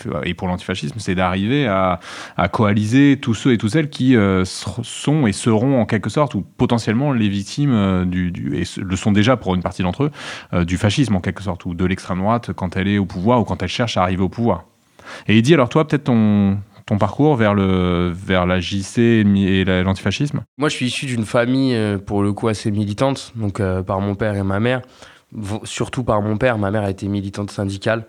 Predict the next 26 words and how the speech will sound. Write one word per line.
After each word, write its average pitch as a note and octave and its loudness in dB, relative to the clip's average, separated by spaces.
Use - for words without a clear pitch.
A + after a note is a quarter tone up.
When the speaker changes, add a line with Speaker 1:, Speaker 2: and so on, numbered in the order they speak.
Speaker 2:
mais A#2 0
c'est G2+ -8
surtout A2 -6
mon G#2+ 0
père B2+ -2
qui - -4
a - 0
été, G#2 -2
euh, F#2+ -2
qui - -4
a - -2
énormément B2 2
milité. A#2 0
Donc G#2 0
moi, A#2+ 2
je - -2
suis, A2 -2
euh, F#2+ -2
d'origine G2+ -2
algérienne, A2 -2
donc F#2+ -10
ça, A2+ -4
ça F#2+ -6
a - -2
un F2+ -2
impact G2 -6